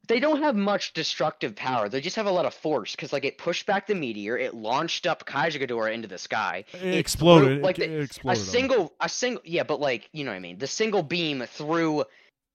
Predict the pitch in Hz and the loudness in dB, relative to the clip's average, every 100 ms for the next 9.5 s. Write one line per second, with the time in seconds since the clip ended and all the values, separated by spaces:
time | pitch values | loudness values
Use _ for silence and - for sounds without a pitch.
0 | - 147 160 156 147 127 113 - 127 123 | -8 -2 2 2 2 2 0 -4 -8 -2
1 | 139 131 104 95 - 113 107 101 95 92 | -2 0 -2 -4 -4 -6 -4 -4 -6 -6
2 | 98 98 113 _ _ _ _ _ _ _ | -8 -8 -12 _ _ _ _ _ _ _
3 | - 135 127 196 175 147 127 151 - - | -16 -12 -4 0 4 4 4 2 0 -12
4 | - 196 208 143 - 165 - 139 - 120 | 0 2 2 2 2 2 2 -4 -2 -6
5 | 98 _ _ _ - _ - 165 _ - | -8 _ _ _ -20 _ -6 -6 _ -4
6 | 185 - - 196 - - 160 180 - - | -4 -4 -2 -2 -2 -2 2 2 0 -4
7 | 208 214 226 208 139 151 147 156 127 117 | -4 -2 0 0 0 -2 -2 -6 -6 -8
8 | - - 101 85 76 - 113 127 107 101 | -14 -6 -4 -4 -8 -12 -6 -4 -4 -4
9 | - 98 80 76 - | -8 -12 -12 -16 -20